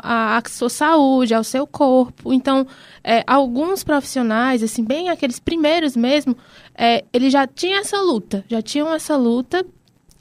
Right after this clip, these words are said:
e tem essa parte da questão da dieta, né? Hoje você, como ela mesma falou, essa questão da dieta, ela acaba que causando um certo, um, uma certa barreira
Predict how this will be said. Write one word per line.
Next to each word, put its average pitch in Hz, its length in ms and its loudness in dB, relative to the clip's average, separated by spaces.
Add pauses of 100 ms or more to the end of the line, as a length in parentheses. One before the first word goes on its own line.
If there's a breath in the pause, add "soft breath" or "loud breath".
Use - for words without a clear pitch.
(120)
e 226 120 -2
tem 254 160 2
essa 294 200 2
parte 254 300 -2
da 254 80 -2
questão 262 320 0
da 254 140 4
dieta, 262 500 4
né? 226 180 0
Hoje 254 300 2
você, 247 340 -2
como 247 560 -4 (320 soft breath)
ela 240 220 -2
mesma 254 340 2
falou, 269 540 0 (240 loud breath)
essa 240 240 -4
questão 247 320 0
da 226 140 2
dieta, 214 680 0
ela 233 220 -2
acaba 240 460 -4
que 285 580 -4
causando 285 500 0
um 320 200 -6
certo, 339 600 -4 (1040 soft breath)
um, 240 100 -6
uma 269 260 0
certa 311 260 -4
barreira 320 800 0